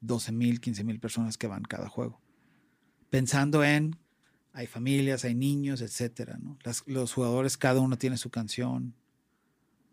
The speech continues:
Eh, ahí no hay rock and roll. O sea, charros no es rock and roll, pues. Charros es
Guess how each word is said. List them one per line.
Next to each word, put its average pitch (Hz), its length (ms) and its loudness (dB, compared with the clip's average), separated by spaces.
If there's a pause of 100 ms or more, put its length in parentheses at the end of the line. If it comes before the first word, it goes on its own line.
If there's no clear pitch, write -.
(440)
Eh, 127 320 -4
ahí 131 300 2
no 139 460 2
hay 131 120 4
rock 131 240 -2
and 123 140 0
roll. 127 400 0 (160)
O - 40 -18
sea, 131 240 2 (240)
charros 160 340 8
no 165 180 10
es 160 220 4
rock 131 200 4
and 104 140 -2
roll, 131 240 2
pues. - 360 -16 (600)
Charros 135 340 6
es 147 240 6